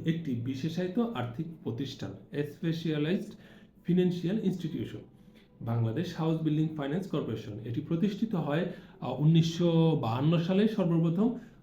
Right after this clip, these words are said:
পরবর্তীতে পুনর্গঠিত হয়, পুনর্গঠিত হয়, আহ, উনিশশো তিয়াত্তর সালে রা-, তৎকালীন রাষ্ট্রপতির, আহ, প্রেসিডেন্সিয়াল অর্ডার সেভেন বা পিও সেভেন, আহ, মোতাবেক।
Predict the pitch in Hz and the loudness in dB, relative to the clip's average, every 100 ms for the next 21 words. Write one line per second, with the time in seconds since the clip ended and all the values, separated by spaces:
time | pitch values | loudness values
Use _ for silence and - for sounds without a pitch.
0 | - 151 151 151 156 156 - 147 151 156 | -2 2 2 2 0 -2 -2 0 2 2
1 | 175 175 170 175 214 - - - - _ | 2 2 4 4 2 -4 -14 -20 -20 _
2 | - _ _ _ _ _ _ _ _ _ | -20 _ _ _ _ _ _ _ _ _
3 | _ _ _ _ _ 170 185 190 190 185 | _ _ _ _ _ 4 8 10 10 8
4 | 180 151 208 247 - - 139 135 135 139 | 4 4 4 2 -4 -10 -6 -4 -2 0
5 | 151 165 175 165 170 165 202 - 131 156 | 2 2 0 0 2 2 2 0 0 0
6 | 185 139 135 117 127 - 143 135 120 160 | 0 0 0 -2 -4 -2 -2 -2 -4 -2
7 | 151 156 190 190 - - - - 123 120 | -2 2 2 0 -6 -16 -20 -10 -4 0
8 | 117 117 165 165 202 196 196 185 135 139 | 2 2 0 2 4 4 4 2 2 2
9 | 139 156 160 - - 151 117 151 180 - | 2 2 0 -2 -4 -2 0 -2 -4 -6
10 | 117 117 165 160 156 127 127 214 - - | -6 -2 2 4 2 -4 -2 -2 -2 -10
11 | - - 107 107 120 131 113 90 | -18 -10 -6 -4 -2 -2 -2 -4